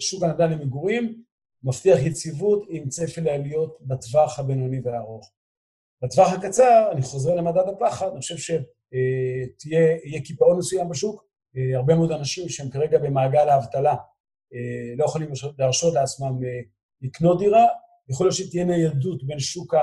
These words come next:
הרכישה לשוק השכירות, אה, אבל השוק יתייצב מכיוון שאותם, אה, גורמים חזקים, אותם ידיים חזקות, שמסוגלות, אה, אה, לקנות את אותם נכסים שימומשו עקב לחצים של מוכרים, לחצי נזילות, בעצם יש שוק שיקנה אותם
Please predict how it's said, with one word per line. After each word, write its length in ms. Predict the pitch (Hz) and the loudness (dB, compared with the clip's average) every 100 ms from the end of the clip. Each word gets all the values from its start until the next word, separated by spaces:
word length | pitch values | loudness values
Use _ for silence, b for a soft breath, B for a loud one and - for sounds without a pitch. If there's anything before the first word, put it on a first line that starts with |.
| 127 - _ _ 127 | 0 -12 _ _ -8
הרכישה 540 | 143 - 160 - 160 | -4 -4 -2 2 2
לשוק 260 | 131 165 131 | 2 -6 -6
השכירות, 520 | - 139 156 247 - _ _ _ _ _ - | -8 -6 -2 -2 -4 _ _ _ _ _ -4
אה, 340 | 135 143 139 135 | -2 0 -2 0
אבל 100 | 143 | 0
השוק 240 | 139 208 | 0 -2
יתייצב 560 | 220 - 185 - 220 180 | -6 0 0 2 0 0
מכיוון 320 | 165 160 170 | -6 -4 -4
שאותם, 460 | 131 147 175 175 175 | -4 -4 0 0 0
אה, 180 | 160 147 | -2 -2
גורמים 280 | 135 160 170 | -4 -2 -4
חזקים, 440 | 139 139 139 180 | -4 -6 -6 -6
אותם 200 | - 156 | -4 -4
ידיים 200 | 147 156 | -2 -4
חזקות, 480 | 135 135 139 185 - _ _ _ _ _ | -4 -8 -4 -4 -4 _ _ _ _ _
שמסוגלות, 720 | 143 135 143 147 160 170 - | -4 -4 0 4 4 4 -2
אה, 60 | 151 | -4
אה, 520 | 143 139 139 123 131 151 | 0 -2 -2 -6 -6 -6
לקנות 520 | 135 - 175 185 - | -8 -2 2 2 2
את 100 | 143 | -10
אותם 240 | 127 160 | -4 -2
נכסים 420 | 165 135 139 180 165 | -2 -4 -10 -8 -6
שימומשו 840 | - 156 151 151 139 214 156 - _ _ _ - | -6 -8 -10 -12 -8 -4 -4 -6 _ _ _ -2
עקב 280 | 160 180 143 | 0 0 -2
לחצים 480 | 147 - - 190 170 | -4 -6 -8 -8 -6
של 180 | 175 | -6
מוכרים, 440 | 165 - 233 214 - | -6 -2 -2 -2 -8
לחצי 320 | - 135 170 | -12 -10 -6
נזילות, 480 | 175 165 247 269 262 _ _ - | -4 -4 -6 -8 -8 _ _ 0
בעצם 340 | 170 - 196 180 | 2 2 -2 -2
יש 240 | 170 - | -4 -4
שוק 120 | - | -6
שיקנה 340 | - 131 170 220 | -10 -10 -2 -2
אותם 280 | 226 240 | 0 -2